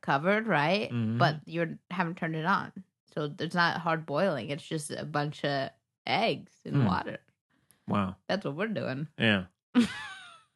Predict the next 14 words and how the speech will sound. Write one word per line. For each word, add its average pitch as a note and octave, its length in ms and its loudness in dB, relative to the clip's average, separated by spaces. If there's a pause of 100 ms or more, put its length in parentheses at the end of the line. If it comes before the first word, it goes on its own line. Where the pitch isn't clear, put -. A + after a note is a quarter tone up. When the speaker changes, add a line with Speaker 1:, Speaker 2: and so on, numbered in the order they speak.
(240)
Speaker 2:
Powerful. A#2 580 -2
<laughs> - 60 -6 (1040)
So, D3 460 10 (460)
oh, D#3 160 12
and, D#3+ 200 6
yeah, D3 140 6
and C#3 100 4
then C#3 120 2
I C#3 60 6
guess C#3+ 200 2
we'll D#3+ 140 8
be C3 80 4
talking C3 400 4
about, G#2+ 400 6